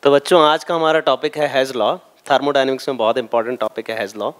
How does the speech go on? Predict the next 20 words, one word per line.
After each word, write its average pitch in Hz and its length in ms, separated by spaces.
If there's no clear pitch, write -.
चलो, 175 380
एक-एक 135 260
करके 139 220
समझते 131 380
हैं 143 160
हेज 120 120
लॉ 123 140
क्या 98 200
है। 107 220
State 247 380
and 247 220
explain 214 380
Hess 156 180
law। 101 160
हेज 220 300
लॉ 262 140
ये 247 240
कहता 185 340
है 147 200
कि - 160